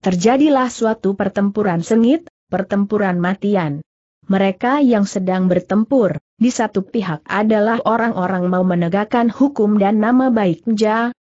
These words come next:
perkumpulan pengemis hendak menangkap kawanan pemberontak yang mengkhianati perguruan Ana sendiri akan kemudian dihukum menurut peraturan perkumpulannya,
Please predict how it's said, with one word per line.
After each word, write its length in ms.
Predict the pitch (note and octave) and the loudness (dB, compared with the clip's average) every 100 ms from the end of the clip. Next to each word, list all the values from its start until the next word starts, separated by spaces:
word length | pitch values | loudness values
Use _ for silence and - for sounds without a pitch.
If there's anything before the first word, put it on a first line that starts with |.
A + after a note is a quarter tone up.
| _ | _
perkumpulan 720 | C4+ C4+ C4+ B3+ G#3 A3 A3+ | -4 0 0 2 0 0 0
pengemis 480 | A3+ A#3+ A#3 A3+ G#3 | 0 0 2 2 0
hendak 320 | A3 G3+ F3 - | 0 0 0 0
menangkap 480 | F#3+ E3+ D#3+ B3 - - | 0 0 -2 -4 -6 -6
kawanan 560 | G#3 F#3 F3+ F3+ G3 | -2 0 0 0 -2
pemberontak 640 | F#3+ F#3 F3 F#3 G3 C4 - | 0 0 2 0 0 -4 0
yang 240 | G3+ G3 | 0 2
mengkhianati 720 | G3 G3 G3+ F3 E3+ F#3 C#4 | 0 0 -2 0 -2 -2 -4
perguruan 640 | C4+ B3 A#3 B3+ A#3+ G#3 G3+ | -2 -2 0 2 2 2 2
Ana 320 | G3+ G#3+ A#3 | 0 0 -2
sendiri 640 | - G#3+ G#3+ G#3+ B3 C#4 | 0 2 4 4 2 0
akan 320 | F#3 A3 G#3 A#3+ | -2 -2 -2 0
kemudian 560 | C4 B3+ A3 G#3 F#3 | 2 2 2 2 2
dihukum 560 | E3+ E3+ G#3+ - A#3 A3+ | -2 -2 -2 0 2 2
menurut 400 | A3 G#3 G3+ - | 4 2 0 -2
peraturan 560 | G#3 G3+ A3+ G#3+ G#3+ | -4 -2 -2 -2 -2
perkumpulannya, 960 | A3+ A#3+ - A3 G3+ G#3+ G3+ G3+ G3 | -2 -4 0 0 2 2 2 2 0